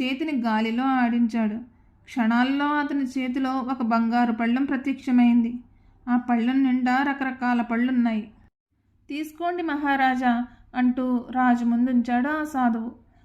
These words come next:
రాజు ఆశ్చర్యపోయాడు. "మహారాజా, మీ రాకకు కారణం నాకు తెలుసు. దేవుడి రాతను ఎవరూ మార్చలేరు" అంటూ ఏవేవో చెప్తూ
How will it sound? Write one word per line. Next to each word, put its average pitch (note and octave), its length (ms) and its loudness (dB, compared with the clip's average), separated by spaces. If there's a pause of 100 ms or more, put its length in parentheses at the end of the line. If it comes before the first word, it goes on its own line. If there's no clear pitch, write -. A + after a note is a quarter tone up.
(200)
రాజు B3 600 0
ఆశ్చర్యపోయాడు. A3+ 1000 0 (800)
"మహారాజా, D4+ 720 -2 (320)
మీ D4 120 -4
రాకకు C#4 460 2
కారణం C#4 580 0
నాకు D4 200 -2
తెలుసు. B3+ 500 -4 (380)
దేవుడి E4 360 0
రాతను D#4+ 400 0
ఎవరూ D4 440 -2
మార్చలేరు" C4 760 -2 (140)
అంటూ B3 480 0 (100)
ఏవేవో A3 420 0
చెప్తూ A#3+ 400 -6